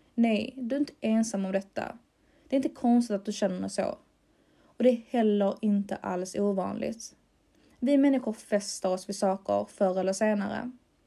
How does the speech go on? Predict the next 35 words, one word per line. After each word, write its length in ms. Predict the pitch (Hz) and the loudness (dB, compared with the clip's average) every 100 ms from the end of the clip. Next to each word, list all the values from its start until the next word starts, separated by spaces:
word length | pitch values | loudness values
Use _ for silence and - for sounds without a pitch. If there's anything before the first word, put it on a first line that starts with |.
| - _ - | -20 _ -4
Vi 100 | 269 | 0
blir 160 | 277 | 2
vana 460 | 220 233 240 226 202 | 4 4 4 2 2
vid 260 | 196 185 | 0 0
det 260 | 202 208 247 - _ _ _ | -2 -4 -6 -14 _ _ _
och 120 | 247 | 0
det 60 | 240 | 2
blir 160 | 220 | 2
en 160 | 202 196 | 2 2
del 220 | 196 185 | 2 2
av 80 | 185 | 0
vår 100 | 190 | 0
vardag. 440 | 247 233 - - - _ _ _ _ _ _ _ _ _ | 0 -2 -4 -8 -12 _ _ _ _ _ _ _ _ _
Oavsett 480 | 294 285 247 240 247 | 2 4 4 2 -2
om 100 | 214 | -2
det 60 | 202 | -2
är 60 | |
positiva 420 | 202 214 202 196 185 | -2 -6 -4 -2 0
eller 140 | 185 | 0
negativa 420 | 185 175 180 185 | -2 -4 -4 -4
saker. 480 | 190 226 254 - - 240 _ _ _ _ _ _ _ _ _ _ - | -2 -4 -4 -4 -6 -8 _ _ _ _ _ _ _ _ _ _ -2
Jag 120 | 269 | 0
brukar 160 | 285 | 0
jämföra 540 | 269 285 311 294 240 233 | 0 2 2 0 0 2
det 60 | |
lite 240 | 254 269 220 | 0 0 0
med 260 | 214 202 | 0 0
en 220 | 196 208 - | -2 -4 -4
person 640 | 220 - 208 185 180 196 | -8 -2 0 2 0 -4
som 260 | 196 196 196 | -4 -2 2
lever 320 | 190 180 180 | 2 2 0
i 160 | - 185 | -2 -4
ett 120 | 185 | -4
destruktivt 460 | 185 - 185 180 | -6 -6 -8 -8
förhållande. 720 | - 262 226 214 214 220 247 | -4 -2 0 -2 -2 -4 -4